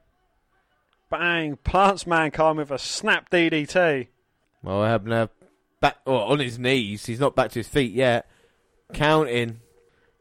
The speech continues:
Speaker 2: Both men struggling to get up. The tank is empty.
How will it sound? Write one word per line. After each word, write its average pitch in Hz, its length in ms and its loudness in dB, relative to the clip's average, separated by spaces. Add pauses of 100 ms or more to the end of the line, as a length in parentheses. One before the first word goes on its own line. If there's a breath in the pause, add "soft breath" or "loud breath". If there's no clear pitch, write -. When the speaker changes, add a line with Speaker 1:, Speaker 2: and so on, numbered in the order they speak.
Speaker 2:
Both 131 200 2
men 139 160 0
struggling 151 400 2
to 131 80 -8
get 139 160 2
up. 147 340 4 (1000)
The 117 80 -4
tank 165 320 0
is 143 140 0
empty. 147 640 0